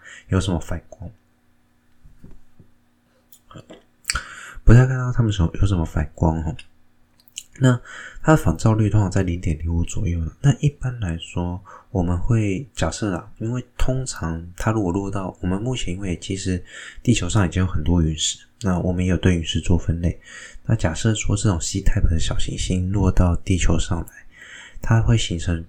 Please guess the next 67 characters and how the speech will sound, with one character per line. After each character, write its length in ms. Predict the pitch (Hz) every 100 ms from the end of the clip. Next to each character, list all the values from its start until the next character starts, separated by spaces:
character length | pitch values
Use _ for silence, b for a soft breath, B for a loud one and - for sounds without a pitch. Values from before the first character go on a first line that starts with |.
| -
我 120 | 92
们 140 | 82 82
所 220 | - 85
谓 140 | 92
的 320 | 98 87 82 - -
碳 300 | - 101 85
质 280 | - 85 80
球 240 | - - 85
粒 140 | 92
的 100 | 85
陨 180 | 76 78
石， 280 | - - - -
它 140 | 127
就 160 | 131 123
是 60 |
一 60 | 123
种 240 | 92 78 85 _
陨 180 | 107 85
石 280 | 87 - 87
啊， 260 | 85 87 -
对。 240 | - 87 - B B B B B
那 240 | - 151 - _ _ -
它 120 | - 165 -
通 240 | 165 165
常 220 | - 80
的 80 | 85
分 260 | - 101 101
布 200 | - 90 -
吼， 120 | 76 - -
大 160 | 104
概 180 | 95 92
是 200 | 90 90
在 240 | 95 90 85
小 180 | 85
行 160 | 80 85
星 180 | - 95
带 160 | 92
的 120 | 85 80
外 200 | 87 85
层， 160 | - - - -
就 140 | 104
是 300 | 107 104 104 B B
主 160 | - 104
小 160 | 92
行 160 | 80 80
星 160 | 90
带 140 | 92 87
的 80 | 85
外 100 | 87
层。 120 | - -
我 60 |
们 60 | 104
现 140 | 139
在 60 | 135
讲 180 | - 82
的 60 |
小 160 | - -
行 180 | 87 90
星 80 |
带 140 | 98 95
就 100 | 98
是 100 | 98
主 180 | - 87
小 180 | - -
行 160 | -
星 160 | - -
带， 160 | 98